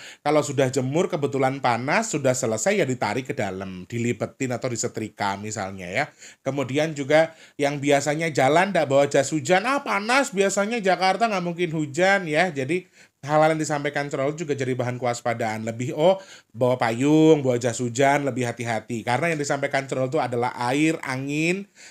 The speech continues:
ini juga salah satu hal yang bisa terjadi di perjalanan Anda, sehingga saya ingatkan lagi untuk lebih, eh, apa namanya, berteduhlah di tempat yang menurut saya atau menurut kalian tuh aman secara,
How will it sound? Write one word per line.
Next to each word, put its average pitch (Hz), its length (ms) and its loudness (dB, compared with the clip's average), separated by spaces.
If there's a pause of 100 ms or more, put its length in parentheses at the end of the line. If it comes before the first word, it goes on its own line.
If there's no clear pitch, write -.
(100)
ini 135 240 -2
juga 131 240 -4
salah 123 240 -2
satu 120 240 -4
hal 127 160 0
yang 127 160 -4
bisa 120 240 -6
terjadi 117 480 -6
di 110 240 -8 (240)
perjalanan 120 640 2
Anda, 110 480 -2
sehingga 135 480 -4 (400)
saya 131 160 -2
ingatkan 123 420 -4
lagi 123 240 -2
untuk 160 320 -4
lebih, 143 320 -2 (320)
eh, 127 580 4 (460)
apa 160 240 -4
namanya, 185 560 -4 (560)
berteduhlah 151 720 2
di 156 160 -2
tempat 147 320 -4
yang 147 240 -4
menurut 147 320 0
saya 143 480 -2
atau 131 80 -6
menurut 135 400 -4
kalian 131 400 -4
tuh 143 80 -8
aman 123 400 -4
secara, 113 640 -2